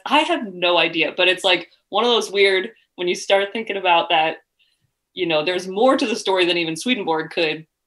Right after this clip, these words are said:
write down in his books. And, and when you get down into kind of the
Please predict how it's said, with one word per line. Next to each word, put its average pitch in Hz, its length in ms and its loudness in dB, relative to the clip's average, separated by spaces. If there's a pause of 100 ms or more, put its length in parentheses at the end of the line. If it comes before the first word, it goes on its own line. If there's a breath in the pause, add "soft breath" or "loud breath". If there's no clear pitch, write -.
(220)
write 165 320 0
down 160 420 2
in 175 160 -6
his 160 200 -2
books. 151 400 -6 (100)
And, 156 440 -4 (400)
and 170 120 -8
when 160 100 -4
you 156 80 -6
get 185 180 -2
down 175 200 2
into 170 260 -8 (260)
kind 170 140 -2
of 156 80 -6
the 151 280 2